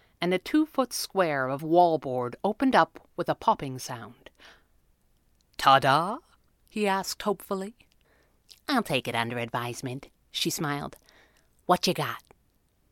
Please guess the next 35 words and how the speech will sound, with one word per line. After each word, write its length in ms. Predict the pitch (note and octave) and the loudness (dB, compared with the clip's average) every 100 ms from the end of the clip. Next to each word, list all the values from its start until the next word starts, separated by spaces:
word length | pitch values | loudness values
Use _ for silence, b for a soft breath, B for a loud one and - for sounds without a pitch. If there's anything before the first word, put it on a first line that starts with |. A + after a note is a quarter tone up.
| _ _ _ _ _ _ _ _ _ _ _ _ _ | _ _ _ _ _ _ _ _ _ _ _ _ _
He 180 | G3+ G3 | 2 4
leaned 460 | G#3 A#3 B3 A#3 | 6 6 8 6
down 480 | G3 F#3 D#3+ C#3 C3+ b b b b | 6 4 2 -2 -4 b b b b
and 160 | F3 E3+ | -4 0
played 300 | A#3 A#3+ A3 | 4 6 6
about 240 | F#3+ F#3 | 6 4
the 100 | F#3 | 4
open 220 | E3+ E3 | 4 0
space 460 | D3 - F3+ C#3 - | -4 0 0 0 -6
with 100 | C#3+ | -8
a 60 | |
torch. 600 | C#3 - D#3+ C3+ - - - b b b b b b b b _ | -6 -2 -2 -4 -12 -14 -16 b b b b b b b b _
"Hmm, 600 | F3+ G3 F3 D#3 C#3 C3+ | -4 0 0 0 -2 0
not 220 | E3 G#3 | 4 6
much," 460 | G3+ F#3+ D3+ - - | 6 4 4 0 -6
he 280 | - - C#3+ | -6 -6 -4
said. 420 | - C3+ A#2+ - _ _ _ _ | -4 -6 -8 -14 _ _ _ _
"A 60 | E3+ | -14
few 300 | - A3+ A3 | -2 2 4
loose 440 | F3+ F#3 F#3 - | 4 4 2 -4
papers. 760 | - - F#3+ G3 G3 G3 - - b b b b b b | -6 0 0 0 -2 -4 -8 -16 b b b b b b
There 240 | - A#3+ C4 | 2 6 8
is 180 | F#4 F4+ | 10 12
an 120 | E4+ | 12
empty 280 | D4 C#4 C4 | 10 8 2
space 520 | - - C4 G3 - | 0 2 4 4 0
here 260 | E3 D3 | 2 2
about 340 | F3 G#3+ D#4 - | 4 6 4 2
the 140 | E4 | -2
size 600 | - - B3+ A#3+ A#3+ A#3 | 0 4 6 6 4 4
and 160 | A3 G3+ | 4 2
shape 460 | - - B3 - F3 | 0 0 0 0 -4
of 120 | D#3+ | -2
a 60 | |
briefcase. 920 | F3 - C4 G#3 - C#3 A2 B2 - | -2 0 0 0 -8 -8 -6 -6 -8